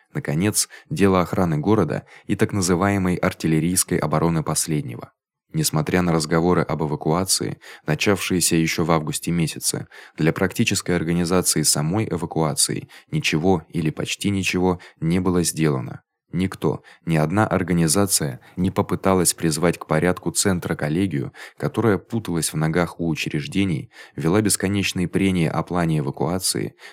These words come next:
но ничего, ровно ничего не сделала для дела эвакуации, не приготовила даже описи своих собственных грузов. Никто, ни одно учреждение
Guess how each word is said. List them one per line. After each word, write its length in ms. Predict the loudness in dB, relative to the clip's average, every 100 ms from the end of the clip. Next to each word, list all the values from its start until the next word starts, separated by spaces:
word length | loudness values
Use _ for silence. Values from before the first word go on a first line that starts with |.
| -2
но 140 | 0
ничего, 560 | 2 0 0 0 0 -2 -16 _
ровно 320 | 2 4 4
ничего 400 | 0 -2 0 0
не 120 | 0 -2
сделала 600 | 0 4 4 4 2 -2
для 240 | -2 -2
дела 320 | 2 2 2 0
эвакуации, 840 | -2 0 -2 -2 -4 -6 -6 -12 _ _ -8
не 100 | -2
приготовила 600 | 0 2 2 2 2 2
даже 300 | 4 2 2
описи 440 | 2 0 0 -2 0
своих 380 | 0 2 2 0
собственных 540 | -2 -4 -4 -4 -2
грузов. 480 | -2 -2 -4 -12 -20 _ _ _ -2
Никто, 520 | -2 0 0 0 -2 -16 -4
ни 140 | 2
одно 300 | 2 2 2
учреждение 800 | 2 2 0 0 0 2 0 -2